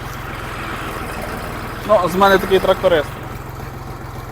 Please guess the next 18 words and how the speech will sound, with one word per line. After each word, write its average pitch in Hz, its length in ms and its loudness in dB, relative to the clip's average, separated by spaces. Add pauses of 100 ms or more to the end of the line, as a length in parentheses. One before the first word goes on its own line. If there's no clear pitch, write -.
(800)
Ну, 208 380 4
може, 311 300 10
люди 330 240 10
й 302 40 10
вернуться, 240 480 12
чи 269 220 6
що 254 180 0
сьогодні 254 380 2
були, 262 240 6
не 254 100 2
всі 269 180 0
купляють 185 500 6
зразу. 135 400 8 (1160)
Хтось 247 220 8
там 226 160 6
прийшов, 208 360 8
побачив, 180 420 8
як 170 80 2